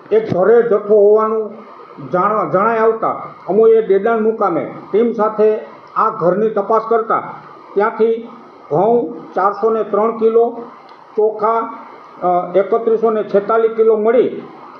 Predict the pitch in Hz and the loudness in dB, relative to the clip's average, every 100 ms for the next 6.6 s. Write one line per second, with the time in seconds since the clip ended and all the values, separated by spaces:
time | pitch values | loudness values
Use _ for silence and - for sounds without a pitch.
0 | - 202 240 180 190 233 233 226 233 226 | -6 0 0 2 2 2 0 -2 0 0
1 | 226 - - - 170 226 220 - - - | -2 -10 -12 -4 -2 2 2 0 -6 2
2 | 226 233 233 - 190 226 226 233 233 180 | 4 4 2 -2 0 2 4 2 0 -2
3 | 202 220 220 233 233 185 185 - 214 190 | 0 2 2 2 0 -2 -6 -2 0 2
4 | 226 226 220 214 226 226 - - - - | 2 2 0 0 -4 -4 -10 -20 -20 -4
5 | 175 190 214 220 - 190 208 220 220 214 | -2 0 2 2 2 -2 2 2 2 0
6 | 220 214 226 226 156 - | 0 0 0 2 2 -2